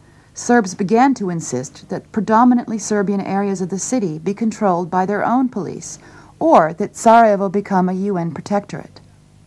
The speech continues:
Muslims insisted on the Izetbegovic government's right to control not only Sarajevo, but all of Bosnia. To get the West to intervene,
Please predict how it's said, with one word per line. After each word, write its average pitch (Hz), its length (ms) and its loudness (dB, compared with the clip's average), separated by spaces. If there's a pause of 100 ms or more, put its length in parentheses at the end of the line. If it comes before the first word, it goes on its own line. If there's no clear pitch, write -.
(1200)
Muslims 202 540 4
insisted 196 540 -2
on 190 120 4
the 190 120 0
Izetbegovic 196 680 -2
government's 185 480 0
right 180 280 0
to 190 80 -10
control 190 640 -2 (300)
not 196 200 4
only 185 180 0
Sarajevo, 185 680 4 (340)
but 233 140 4
all 226 260 8
of 180 140 -4
Bosnia. 185 600 -2 (640)
To 233 100 -2
get 320 240 4
the 294 80 0
West 226 300 2
to - 60 -6
intervene, 165 720 -2